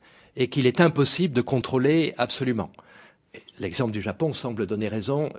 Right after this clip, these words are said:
euh, aux, aux antinucléaires en question, puisque ce sont des contingences complètement extérieures qui ont produit les conséquences que nous observons actuellement. C'était, c'était pas le cas de Tchernobyl.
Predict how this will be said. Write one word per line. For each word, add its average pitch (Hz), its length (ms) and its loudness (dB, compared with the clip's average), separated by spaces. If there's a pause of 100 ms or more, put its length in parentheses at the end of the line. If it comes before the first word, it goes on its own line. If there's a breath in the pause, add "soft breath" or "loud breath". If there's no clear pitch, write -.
euh, 110 120 -6
aux, 104 520 -2
aux 101 280 -6
antinucléaires 110 580 -2
en 139 60 -2
question, 175 340 0
puisque - 320 0 (460 loud breath)
ce - 140 0
sont 160 180 4
des 185 120 0
contingences 143 720 2
complètement 233 560 0
extérieures 110 720 -6 (680 soft breath)
qui - 120 0
ont 120 80 4
produit 131 640 0 (260)
les 117 160 0
conséquences 139 520 2
que - 80 -4
nous 110 200 -2
observons 113 360 -2
actuellement. 113 440 0
C'était, 160 300 0 (460 loud breath)
c'était 156 260 0
pas 294 160 2
le 262 60 0
cas 113 400 0
de 113 160 -2
Tchernobyl. - 640 -6